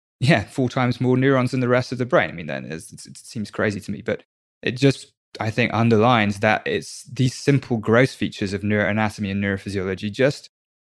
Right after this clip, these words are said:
aren't the relevant ones. Um, of course, the cerebellum differs in very many ways from the rest of the, the cortical and subcortical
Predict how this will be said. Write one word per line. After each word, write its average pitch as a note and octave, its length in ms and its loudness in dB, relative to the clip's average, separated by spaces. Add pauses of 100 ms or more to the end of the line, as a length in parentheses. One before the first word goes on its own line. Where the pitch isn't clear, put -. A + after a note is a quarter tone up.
(220)
aren't D3+ 200 0
the C#3+ 60 0
relevant D3+ 360 2
ones. F2 320 -10 (380)
Um, A2+ 400 2
of - 120 -12
course, D3 260 2
the A#2+ 60 -2
cerebellum B2 580 2
differs A#2 400 -2
in A2 120 0
very B2 240 4
many G#2 220 0
ways F2+ 400 -4 (300)
from G2 460 0
the G#2+ 100 0
rest G2+ 280 0
of F#2+ 120 -8
the, F#2 420 -6
the G#2 100 -6
cortical - 380 -8
and G2 100 -8
subcortical F#2+ 760 -8